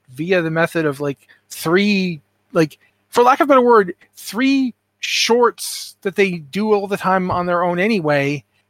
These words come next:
Th-, although these aren't by them, these are, these are more straight up animated. But the, the time is about the same as, like, the, the,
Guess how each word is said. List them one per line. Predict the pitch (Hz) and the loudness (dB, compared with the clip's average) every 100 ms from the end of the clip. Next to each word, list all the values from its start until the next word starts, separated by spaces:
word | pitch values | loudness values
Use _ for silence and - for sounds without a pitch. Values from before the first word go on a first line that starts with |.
| _ | _
Th-, | - 214 | 0 2
although | 202 185 | 2 0
these | 190 190 | 0 2
aren't | 180 - - 147 - | 0 -2 -14 -20 0
by | 165 160 143 | 4 4 4
them, | 160 156 117 117 117 - | 2 0 -2 -12 -18 -8
these | 151 143 | -6 -2
are, | 139 131 127 | -2 -4 -8
these | 143 143 | -10 -6
are | 139 | -6
more | 139 139 135 127 _ - | -6 -4 -4 -8 _ -14
straight | - 151 | -4 -2
up | 135 139 | -2 -4
animated. | 143 139 127 123 123 _ _ _ - | -4 -4 -6 -10 -14 _ _ _ -4
But | 175 180 | -4 -2
the, | 160 - | -4 -2
the | 160 | -2
time | - 190 214 226 | 2 4 4 4
is | 208 | 4
about | 214 214 | 4 2
the | 214 | 0
same | - 220 214 214 | 0 0 2 0
as, | 190 | -2
like, | 170 - | -4 -4
the, | 165 156 151 143 | -8 -6 -6 -8
the, | 147 143 | -8 -8